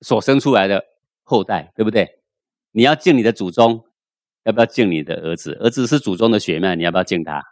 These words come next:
你也要敬他呢。你也不是对他随便，他是你的儿子，你就随便。各位，我们现在的这个西方的国家也会说啊，说儿子是一个个体，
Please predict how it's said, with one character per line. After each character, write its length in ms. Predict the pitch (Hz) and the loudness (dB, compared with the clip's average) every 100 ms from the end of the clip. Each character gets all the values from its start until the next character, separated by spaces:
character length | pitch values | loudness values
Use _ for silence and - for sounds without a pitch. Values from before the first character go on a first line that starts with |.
| _ _ _ - | _ _ _ 0
你 120 | 127 | 4
也 40 | |
要 160 | 120 123 | 4 2
敬 220 | 123 107 | 0 -2
他 180 | 98 87 | -2 -4
呢。 160 | 78 | -4
你 120 | 98 143 | 0 2
也 100 | 131 | 2
不 100 | 139 | 2
是 140 | 156 | 4
对 120 | 160 | 4
他 140 | 143 143 | 2 0
随 180 | 131 | -2
便， 140 | 127 131 | 0 0
他 80 | 135 | 0
是 100 | 143 | -2
你 60 | |
的 140 | 107 101 | -2 -2
儿 140 | 110 | -2
子， 160 | 110 101 | -2 -4
你 40 | |
就 80 | 110 | -2
随 200 | - 95 | -4 -2
便。 200 | 113 82 73 _ _ _ _ - | -2 -4 -6 _ _ _ _ -4
各 100 | 110 | -2
位， 100 | 92 | -2
我 40 | 120 | 0
们 80 | 165 | 2
现 160 | 190 | 4
在 140 | 185 143 | 4 6
的 180 | 127 104 _ _ _ | 4 2 _ _ _
这 100 | 143 | 0
个 240 | 120 107 98 - - | 4 4 2 -6 -2
西 160 | 123 | 2
方 120 | 127 | 4
的 100 | 123 | 2
国 140 | 101 104 | 0 0
家 160 | 110 | 0
也 140 | 110 90 | -2 -2
会 140 | 101 | -4
说 180 | 95 92 | -2 -2
啊， 60 | 90 | 0
说 120 | 120 | 0
儿 140 | 113 | 0
子 140 | 110 113 | -2 -2
是 160 | - | 0
一 80 | 123 | 0
个 140 | 117 101 | 0 -2
个 220 | 127 107 | 0 0
体， 260 | - 80 | -2 -14